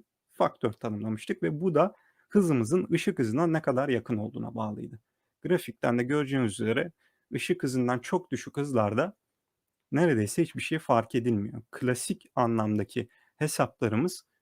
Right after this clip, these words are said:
ışık hızından düşük hızlarda, çok düşük hızlarda bize klasik, e, sorular, klasik sonuçları veriyor.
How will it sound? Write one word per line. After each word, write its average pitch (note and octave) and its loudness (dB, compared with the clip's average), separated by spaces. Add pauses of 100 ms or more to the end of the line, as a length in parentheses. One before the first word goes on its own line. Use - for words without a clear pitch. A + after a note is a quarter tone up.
(220)
ışık - -4
hızından G#2 -2
düşük - -6
hızlarda, G#2+ -2
çok - -4
düşük - -8
hızlarda A2+ -6 (1400)
bize E3 -2
klasik, - -2 (400)
e, A2+ -2 (260)
sorular, G#2 -2 (400)
klasik E3 -2
sonuçları G#2+ -4
veriyor. A#2 -8